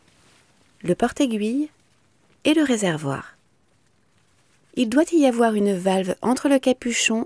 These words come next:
et le porte-aiguille et aucune fuite du produit. Il est normal de constater une bulle d'air dans le réservoir.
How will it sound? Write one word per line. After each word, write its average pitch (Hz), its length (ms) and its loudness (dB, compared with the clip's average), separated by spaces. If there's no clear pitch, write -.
et 269 80 2
le 262 120 2
porte-aiguille 170 840 -4
et 226 200 -2
aucune 294 340 2
fuite 269 280 -4
du 269 120 -2
produit. - 480 -8
Il 226 140 2
est 226 80 6
normal 294 300 4
de 269 100 4
constater 214 520 -2
une 185 220 2
bulle 170 240 -4
d'air 190 220 0
dans 262 160 2
le 254 80 4
réservoir. 196 800 -4